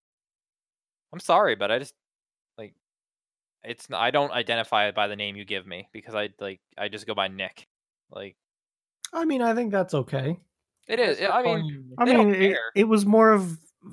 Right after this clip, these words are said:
Speaker 2: it was an option from
Speaker 1: I
Speaker 2: the
Speaker 1: know.
Speaker 2: start, I think, you know? Like,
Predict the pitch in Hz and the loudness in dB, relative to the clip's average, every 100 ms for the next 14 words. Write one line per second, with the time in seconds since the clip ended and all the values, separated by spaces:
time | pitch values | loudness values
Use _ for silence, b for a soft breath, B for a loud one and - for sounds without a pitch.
0 | - - _ _ - - - 190 202 185 | -20 -20 _ _ -20 -18 -10 -2 2 4
1 | 180 185 185 180 - 135 - - _ - | 6 8 6 4 0 -2 -2 -14 _ -4
2 | 151 143 143 135 165 131 123 139 117 - | 2 4 6 6 6 4 0 -2 -4 -12
3 | - 151 151 151 135 b b b - 170 | -4 2 4 4 0 b b b -10 -4
4 | 151 | -2